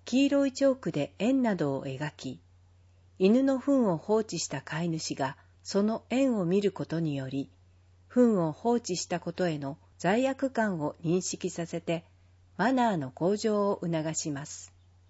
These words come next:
黄色いチョークを無料配布。この作戦にご協力いただける方に、黄色いチョーク一本と、啓発チラシを市役所環境課で配布しています。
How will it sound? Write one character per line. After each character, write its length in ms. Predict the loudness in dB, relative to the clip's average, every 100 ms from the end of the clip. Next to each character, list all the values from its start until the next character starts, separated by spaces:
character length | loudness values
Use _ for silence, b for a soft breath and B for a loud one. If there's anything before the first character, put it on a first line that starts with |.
| _ _ _ _ _ _ _ _ _ -20 _ _ _ _ _ _ _ -6
黄 220 | 4 6
色 220 | 6 4
い 60 | 4
チ 120 | 4
ョ 100 | 2
ー 20 |
ク 240 | 2 -4 -2
を 180 | -2 -4 -4
無 160 | 2
料 220 | 4 4 2
配 280 | -2 -2
布。 340 | -4 -6 -6 -6 _ _ _ _ _ _ _ -20 _
こ 120 | 2
の 120 | 2 4
作 240 | 0 -2
戦 320 | 0 2 4
に 200 | 0 -2 -4
ご 120 | -2
協 220 | 4 6
力 280 | 4 2 0
い 60 |
た 120 | 0 -2
だ 100 | -2
け 120 | -2
る 120 | -2
方 260 | -2 -2 0
に、 240 | -2 -4 _ _ _ _ _ 0
黄 200 | 2 4
色 220 | 4 2
い 60 |
チ 140 | 2 2
ョ 100 | 2
ー 40 |
ク 200 | 0 -2
一 120 | -2
本 340 | -10 -4 -2 -2
と、 300 | -6 -8 -10 _ _ _ -2
啓 200 | 4 4
発 320 | 2 -4 -4
チ 140 | -4 -2
ラ 100 | -2
シ 240 | -2 -2
を 140 | -2 -4 _ _ _ _ -6
市 140 | 0
役 200 | 0 0
所 180 | -4 -4
環 260 | -2 -2 0
境 220 | 0 0
課 160 | 0
で 120 | 0 -2
配 300 | 0 -2 -2
布 140 | -6
し 140 | -8
て 140 | -2 0
い 120 | 0
ま 160 | -2 -4
す。 220 | -6